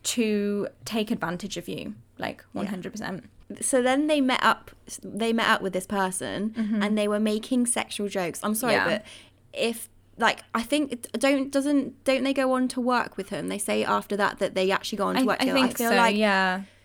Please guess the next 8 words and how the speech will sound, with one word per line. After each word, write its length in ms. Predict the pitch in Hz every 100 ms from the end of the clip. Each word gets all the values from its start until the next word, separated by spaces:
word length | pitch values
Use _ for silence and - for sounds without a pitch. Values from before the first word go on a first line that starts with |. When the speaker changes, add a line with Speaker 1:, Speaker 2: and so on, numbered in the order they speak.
| _ _ -
Speaker 2:
if 200 | 220 -
that 280 | 240 - 226
would 220 | 247 247
have 100 | 247
happened 640 | 247 233 247 233 233 - -
to 120 | 220
me, 480 | 214 202 247 269
uh, 80 | -